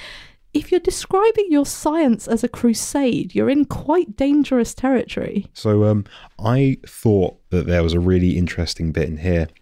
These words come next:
Speaker 2: talking about how, um, characterizing the sexes, um, is somehow, like,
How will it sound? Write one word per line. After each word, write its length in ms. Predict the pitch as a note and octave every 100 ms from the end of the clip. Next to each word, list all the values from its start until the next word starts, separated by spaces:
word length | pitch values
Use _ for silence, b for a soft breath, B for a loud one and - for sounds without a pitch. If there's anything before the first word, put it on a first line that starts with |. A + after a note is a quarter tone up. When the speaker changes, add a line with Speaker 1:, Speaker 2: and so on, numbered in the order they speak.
| _ - - _ -
Speaker 2:
talking 480 | - F#2+ E2+ F#2+
about 380 | F2 F2 E2+ -
how, 520 | - F2 E2+ D#2+ E2 - b b -
um, 380 | F2 D#2+ D#2+ -
characterizing 720 | - F2 D#2+ F2+ F2 E2 E2+
the 60 | D#2+
sexes, 640 | - A#2+ - E3 F3 - - - -
um, 420 | F2 E2 E2+ D#2+ b b b _ -
is 400 | F#2 E2 E2+ -
somehow, 880 | - - F#2 D#2+ F2 F2 E2+ E2+ E2 - _ - - _ _
like, 300 | F2+ E2 -